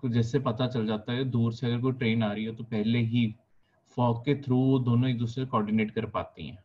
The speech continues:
उन्हें पता चल जाता है कि कोई और train भी आ रही है तो वो रुक जाएंगी अगर accident हो। ठीक है, ऐसे बहुत सारी technologies हैं जो टेक-, actually accidents बचा सकती हैं, पर वही है, बहुत सालों से investment नहीं हो रही थी,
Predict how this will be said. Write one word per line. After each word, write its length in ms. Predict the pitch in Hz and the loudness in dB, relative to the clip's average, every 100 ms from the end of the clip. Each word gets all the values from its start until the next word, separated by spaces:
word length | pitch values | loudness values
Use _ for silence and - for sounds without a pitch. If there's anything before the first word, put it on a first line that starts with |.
| _ | _
उन्हें 200 | 107 123 - | -2 -2 -2
पता 320 | 120 110 120 | -6 -4 -2
चल 240 | 120 113 | -2 -2
जाता 260 | 113 110 123 | -2 -4 -6
है 60 | |
कि 60 | 123 | -4
कोई 160 | 143 143 | -2 2
और 240 | 107 110 | 4 2
train 340 | 110 110 107 | 0 0 2
भी 80 | 107 | 2
आ 80 | 95 | 0
रही 120 | 98 | -2
है 60 | 107 | -4
तो 100 | 147 | -2
वो 60 | |
रुक 320 | 131 113 113 139 | -2 -2 -2 0
जाएंगी 400 | 120 101 104 104 | 2 0 0 -2
अगर 180 | 104 | -2
accident 460 | 104 95 - 101 95 | -4 -6 -12 -14 -14
हो। 100 | - _ _ _ _ _ _ _ _ - | -16 _ _ _ _ _ _ _ _ -6
ठीक 180 | 117 131 | -2 0
है, 60 | |
ऐसे 200 | 131 - | 0 -2
बहुत 340 | 127 113 131 135 | -4 0 0 0
सारी 160 | 143 | 0
technologies 800 | 139 - 113 107 113 110 120 113 | -2 -2 0 2 2 2 2 2
हैं 400 | - 113 107 104 | 0 0 2 2
जो 140 | 101 113 | -2 -4
टेक-, 680 | 117 - _ _ _ 113 | -6 -12 _ _ _ -2
actually 400 | 113 - 135 123 | -2 -2 0 2
accidents 440 | 107 - 117 113 110 | 0 -2 -2 0 0
बचा 300 | 107 98 92 | -2 -2 -2
सकती 360 | 104 - - | -4 -14 -16
हैं, 200 | 87 - _ _ _ _ - | -16 -18 _ _ _ _ -4
पर 100 | 117 | 0
वही 340 | 113 110 131 | 2 4 4
है, 80 | 135 | 4
बहुत 320 | 127 120 117 | 2 -2 -2
सालों 200 | 120 117 | -2 -2
से 100 | 117 | -2
investment 540 | 117 104 104 - 123 123 | -2 -2 -4 -4 -2 0
नहीं 120 | 123 | 0
हो 100 | 120 | 0
रही 140 | 120 | -2
थी, 220 | 120 127 | -4 -8